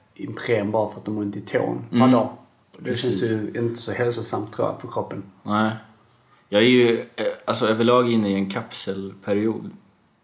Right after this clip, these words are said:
Speaker 2: Jag har kapslat in mig i en, eh, stor kapsel som jag svävar fram i. Jag kör D-vitamin och, och, eh, massa annat, och det är så jävla bra. Det kan jag rekommendera till alla som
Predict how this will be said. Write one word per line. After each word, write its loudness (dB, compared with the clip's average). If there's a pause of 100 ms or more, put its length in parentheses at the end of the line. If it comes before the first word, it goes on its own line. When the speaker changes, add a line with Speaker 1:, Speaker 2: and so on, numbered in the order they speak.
(120)
Speaker 2:
Jag -8
har -4
kapslat 0
in 0
mig 0
i 2
en, 0
eh, -4 (280)
stor 0
kapsel -2
som -6 (1300)
jag -4
svävar 0
fram -2
i. -2
Jag 0
kör 4
D-vitamin 4
och, 0
och, 0 (160)
eh, -8
massa -4
annat, 0
och -6
det -4
är -8
så -8 (100)
jävla -8
bra. -10
Det 2
kan 2
jag 4
rekommendera 2
till -8
alla 0
som -6